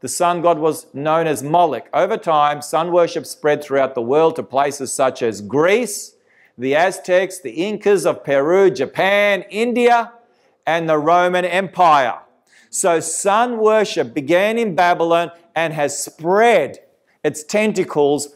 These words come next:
throughout the entire world, throughout all the world's major religions. Many of them, I should say, not all of them,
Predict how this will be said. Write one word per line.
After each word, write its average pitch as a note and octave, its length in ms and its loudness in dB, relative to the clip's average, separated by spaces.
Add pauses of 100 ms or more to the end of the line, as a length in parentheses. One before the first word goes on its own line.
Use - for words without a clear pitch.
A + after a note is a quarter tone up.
(120)
throughout D#3+ 440 0
the D3 120 -6
entire F#3+ 580 2
world, D3+ 380 2
throughout D3 560 0
all A#3 520 6
the F#3 120 -2
world's F#3 760 2
major E3 800 0
religions. D#3+ 800 0
Many A#3 420 2
of E3+ 180 2
them, C#3 160 -2
I C3 60 -2
should A#2+ 220 -10
say, B2+ 160 -2
not C#3+ 220 2
all F3+ 180 2
of E3 100 0
them, F3+ 200 0